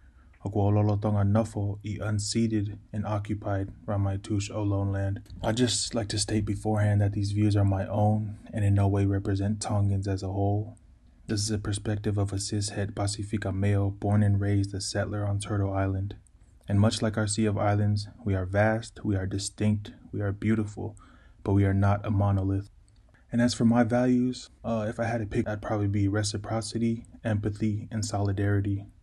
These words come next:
For the first one, my grandma Paline Whakahiko o Wihavuna, rest in peace, got a call from my parents that they needed help taking care of the kids. Within a week, my grandma was on a plane to America for the very first time, crossing the same moana that our ancestors lived and thrived on,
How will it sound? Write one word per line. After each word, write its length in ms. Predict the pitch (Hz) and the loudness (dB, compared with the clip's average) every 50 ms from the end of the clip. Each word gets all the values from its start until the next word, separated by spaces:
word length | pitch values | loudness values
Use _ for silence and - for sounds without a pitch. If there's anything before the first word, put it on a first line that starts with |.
| - _ - _ _ | -20 _ -20 _ _
For 120 | - 110 | -6 -6
the 100 | 104 107 | -4 -4
first 360 | 101 104 120 120 123 - - 131 | -4 0 0 0 0 0 0 2
one, 340 | 127 127 123 120 123 - - - - | 4 4 4 4 2 -4 -16 -14 -6
my 80 | 101 104 | -4 0
grandma 340 | 104 117 117 117 120 117 110 | 4 4 6 8 8 6 6
Paline 380 | 104 107 104 104 110 110 113 | 4 2 4 4 6 6 4
Whakahiko 600 | 104 101 - 110 104 101 - - 120 107 101 - | 4 2 -4 -6 -8 -8 -8 -4 -4 -4 -2 0
o 200 | 104 101 95 95 | 0 0 0 0
Wihavuna, 800 | 98 107 110 110 107 101 98 107 110 110 113 110 107 - - - | 0 0 0 0 -2 -4 -2 0 2 2 2 2 0 -4 -10 -8
rest 300 | - 113 104 104 - - | -6 -6 -6 -6 -4 -6
in 100 | 101 104 | -6 -6
peace, 460 | - - 107 107 107 104 104 - - - - - - - - - - - - | -4 -2 -2 0 0 -2 -4 -10 -14 -18 -20 -20 -20 -20 -20 -20 -20 -18 -8
got 140 | - 110 113 | -2 -2 -2
a 40 | 110 | -2
call 280 | 107 - 123 120 120 104 | 0 2 2 4 4 4
from 140 | - 123 | 4 4
my 120 | 117 110 107 | 4 4 2
parents 460 | 104 - - 113 110 107 107 104 104 | -2 -2 0 2 2 2 2 0 -2
that 160 | 110 104 104 | -4 -4 -2
they 80 | 107 101 | 0 0
needed 240 | 101 104 101 101 104 | 2 2 2 2 2
help 240 | 104 101 98 101 | 0 -2 -2 -2
taking 300 | - - 101 101 107 101 | -4 -4 -4 -2 -2 -2
care 200 | 95 - - 98 | -2 -2 -2 -2
of 80 | 101 98 | -2 -2
the 80 | 101 98 | -4 -6
kids. 500 | 101 - - 98 92 101 101 - - - - - - - - - - - - - | -8 -6 -4 -4 -4 -4 -6 -10 -14 -14 -16 -16 -20 -20 -20 -20 -20 -20 -14 -8
Within 240 | - 107 101 117 110 | -8 -2 2 2 4
a 80 | 107 | 4
week, 480 | 101 104 117 117 104 104 - - - - - - - - - | 4 4 4 4 4 4 0 -10 -18 -20 -20 -20 -20 -16 -8
my 80 | - 110 | -4 -2
grandma 340 | 104 107 104 104 104 107 101 | 0 2 4 4 6 4 4
was 140 | 101 98 | 4 2
on 140 | 110 107 104 | 2 2 2
a 40 | 101 | 2
plane 260 | 101 - 110 104 101 | 0 0 0 0 0
to 120 | 101 - 107 | 0 0 0
America 460 | 101 104 107 107 101 101 - 110 101 | 2 2 2 2 0 0 -2 -4 -6
for 80 | - | -4
the 100 | 104 104 | -4 -4
very 280 | 98 101 104 104 101 98 | -2 0 0 2 2 0
first 280 | 101 - 101 101 101 - | 0 -2 -4 -4 -6 -6
time, 360 | - 110 104 101 101 101 - - - - - - - - - - - - - - | -6 -4 -2 -2 -4 -6 -8 -14 -20 -20 -20 -20 -20 -20 -20 -20 -20 -20 -8 0
crossing 340 | - 113 107 101 123 110 | 0 0 2 2 2 2
the 60 | 110 104 | 2 0
same 240 | 104 - 113 117 113 | 0 2 4 6 6
moana 360 | 110 104 107 107 110 107 107 | 6 6 6 4 4 4 2
that 160 | 104 107 101 | 2 2 2
our 140 | 104 101 98 | 2 0 0
ancestors 640 | 98 107 104 104 101 - 107 101 - - 107 101 101 | 0 0 0 0 0 -2 -2 -4 -2 -2 -2 -2 2
lived 280 | 101 101 101 101 101 104 | 2 2 4 2 2 2
and 160 | 98 98 98 | 0 0 0
thrived 360 | - 107 104 101 101 101 101 | 0 2 2 2 2 2 0
on, 260 | 98 98 98 101 101 | -2 -2 -2 -4 -6